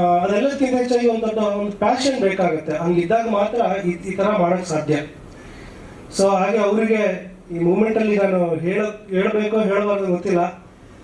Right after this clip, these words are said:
"ಬನ್ನಿ ಸರ್, ಎಲ್ಲ ಚೆನ್ನಾಗಿ ಮಾಡೋಣ, ನಮ್ಗೆಲ್ಲ ಸಪೋರ್ಟ್ ಸಿಗುತ್ತೆ" ಅಂತ ಹೇಳಿದ್ದೆ. But ಈ ಮೂಮೆಂಟ್ ಅಲ್ಲಿ ನಮ್ಗೆ ಇಂಡಸ್ಟ್ರಿ ದೊಡ್ಡವರು ಅನ್ಕೊಂಡ ಸಪೋರ್ಟ್ ಏನು ಸಿಗ್ತಾ ಇಲ್ಲ,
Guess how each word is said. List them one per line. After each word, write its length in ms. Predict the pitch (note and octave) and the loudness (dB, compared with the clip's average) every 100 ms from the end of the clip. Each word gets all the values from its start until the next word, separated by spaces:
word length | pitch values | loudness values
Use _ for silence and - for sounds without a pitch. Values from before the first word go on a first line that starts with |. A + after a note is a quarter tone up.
| - - - - - - - - | -20 -20 -20 -20 -18 -16 -12 -2
"ಬನ್ನಿ 240 | - B3+ | 0 2
ಸರ್, 280 | B3 A#3 A3+ | 2 2 2
ಎಲ್ಲ 300 | G3 G#3 G3+ | 2 2 0
ಚೆನ್ನಾಗಿ 300 | G3+ G#3+ A3+ | 0 0 0
ಮಾಡೋಣ, 280 | G3 F#3+ F#3 | 0 -2 0
ನಮ್ಗೆಲ್ಲ 560 | F3+ F3+ F3 F3 G#3+ | 2 2 2 2 0
ಸಪೋರ್ಟ್ 360 | G#3 F3+ A#3 A#3 | -2 0 0 0
ಸಿಗುತ್ತೆ" 640 | G3+ F#3+ - F3 D#3+ D#3+ - - - - - - - | 0 -2 0 0 0 -4 -14 -20 -20 -20 -20 -12 -2
ಅಂತ 200 | F3 F3+ | 0 2
ಹೇಳಿದ್ದೆ. 640 | F3+ F3 E3+ D3 D3+ D#3+ - - | 2 2 0 0 -2 -4 -10 -4
But 180 | F3 F3 | -2 2
ಈ 100 | F#3 | 4
ಮೂಮೆಂಟ್ 340 | F#3+ A#3 A#3 A3+ | 4 2 2 2
ಅಲ್ಲಿ 180 | G#3 | 0
ನಮ್ಗೆ 580 | G3+ F3 F#3 G3 G3 - - - | 2 0 2 0 -2 -6 -18 -4
ಇಂಡಸ್ಟ್ರಿ 560 | G#3 C4+ D4 D4 C4 C4 B3+ - - - - - - - - - D3+ | 0 2 2 2 0 2 0 -4 -12 -20 -20 -20 -20 -20 -20 -4 2
ದೊಡ್ಡವರು 420 | F#3+ G3 A#3+ A#3 | 2 4 4 4
ಅನ್ಕೊಂಡ 380 | G#3+ G#3 G#3+ G3+ | 0 0 0 0
ಸಪೋರ್ಟ್ 540 | G3 F3+ G3 F#3+ F#3+ - - - | 0 -2 0 0 -2 -12 -20 -2
ಏನು 200 | F3+ G#3 | 0 2
ಸಿಗ್ತಾ 340 | G3+ F3 - G3+ | 0 -2 -2 0
ಇಲ್ಲ, 240 | - C3+ | 0 -2